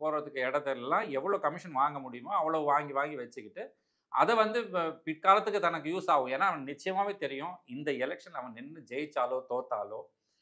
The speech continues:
தான் எதிர்பார்க்கிற ஒரு, ஒரு பதவி நிச்சயமா கிடைக்காது.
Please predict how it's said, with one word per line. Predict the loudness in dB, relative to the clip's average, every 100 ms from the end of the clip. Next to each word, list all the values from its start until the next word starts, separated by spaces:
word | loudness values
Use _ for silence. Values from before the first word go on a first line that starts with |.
| _ _
தான் | 2 4 4
எதிர்பார்க்கிற | 0 -2 0 2 2 0 -2 -2
ஒரு, | -2 -4 -4
ஒரு | -6 -6
பதவி | -4 -4 -4
நிச்சயமா | -6 -8 -8 -6
கிடைக்காது. | -6 -8 -10 -16